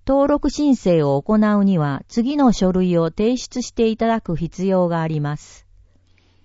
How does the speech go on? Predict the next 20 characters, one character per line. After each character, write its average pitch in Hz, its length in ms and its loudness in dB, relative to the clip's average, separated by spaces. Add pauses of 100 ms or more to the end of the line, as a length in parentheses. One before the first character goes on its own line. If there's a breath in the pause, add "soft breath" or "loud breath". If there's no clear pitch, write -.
(300)
新 277 320 -2
規 - 220 -4
登 156 260 2
録。 147 400 -6 (580)
一、 - 380 -6 (420)
楠 302 260 -4
町 196 520 -2
社 202 200 -8
会 277 280 -2
教 277 240 0
育 269 220 -6
関 269 300 0
係 262 280 -2
団 240 320 2
体 131 340 -4
登 240 240 2
録 262 260 0
申 240 280 2
請 190 260 0
書。 - 220 -8